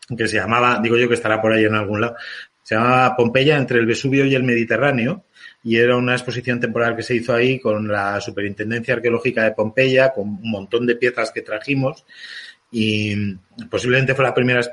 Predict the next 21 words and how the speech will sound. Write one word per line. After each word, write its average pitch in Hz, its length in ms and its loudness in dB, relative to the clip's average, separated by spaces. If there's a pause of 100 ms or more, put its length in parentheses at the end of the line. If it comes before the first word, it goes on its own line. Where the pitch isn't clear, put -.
exposición 117 600 -4
seria 117 320 0
sobre 113 220 0
Pompeya 113 420 0
que 113 100 -2
hubo 110 160 2
en, 107 320 -2
en 113 100 -4
Barcelona, 120 600 0 (920)
y 110 340 0
esto, 101 680 -2
y, 101 720 -4
y 120 40 -4
la 101 100 -2
verdad 101 180 -2
es - 60 -8
que 127 60 2
estuvo 123 260 2
muy 123 140 2
bien, 127 300 2 (180)
pero, 95 400 -6